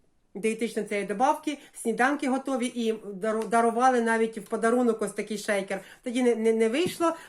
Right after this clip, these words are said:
Вийшло зараз, бажання збуваються. Ось так, дивіться. Тому, будь ласка, звертайтеся. Подобається? Хочете якісну продукцію?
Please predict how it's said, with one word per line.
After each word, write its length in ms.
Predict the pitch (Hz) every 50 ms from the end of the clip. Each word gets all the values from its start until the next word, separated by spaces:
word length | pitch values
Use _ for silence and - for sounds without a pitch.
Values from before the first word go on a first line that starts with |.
| -
Вийшло 320 | - 220 339 453 440 - 427 392
зараз, 360 | 302 392 392 381 370 277 247 - -
бажання 480 | 196 240 254 247 339 359 381 381 381
збуваються. 600 | 330 269 320 330 349 392 370 359 311 254 - 247 240
Ось 160 | 269 302 349
так, 320 | 349 - - 269 247 220 202
дивіться. 420 | 214 240 208 220 208 - - 196 196 - - - -
Тому, 240 | - 330 330 311 311
будь 200 | 254 262 285 262
ласка, 320 | 320 320 320 320 - 302 247
звертайтеся. 720 | 220 269 262 262 - 208 202 196 214 202 202 - 202 196 - - - _ _ - -
Подобається? 800 | - 294 330 320 403 427 - 330 302 247 226 220 - - 180 180 - _
Хочете 800 | - - - 311 359 392 381 381 - 262 - - 196 180 - - -
якісну 640 | 202 190 190 247 269 254 247 - 226 214 - 226
продукцію? 680 | 214 214 220 214 202 214 220 214 - - - 180 170 170